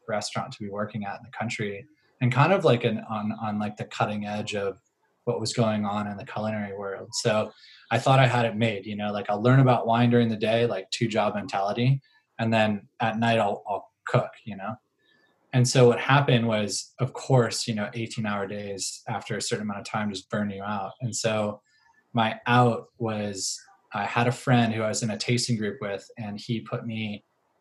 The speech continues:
in, like, kind of under his wing, uh, because he was a, he was a winemaker, um, and also a chef, and also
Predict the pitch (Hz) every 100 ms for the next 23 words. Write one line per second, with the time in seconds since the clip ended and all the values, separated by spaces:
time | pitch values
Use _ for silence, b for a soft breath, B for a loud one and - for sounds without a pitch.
0 | _ _ 120 117 110 107 104 - 117 -
1 | 113 110 107 - 123 120 110 104 117 113
2 | 110 104 - _ _ _ 127 113 101 113
3 | 117 113 113 104 107 - 110 101 101 98
4 | 127 127 156 127 - 101 - _ _ _
5 | _ - 110 107 104 104 - - 117 117
6 | 123 127 127 113 110 - - 110 - 120
7 | - - - - 120 107 107 - 110 104
8 | 101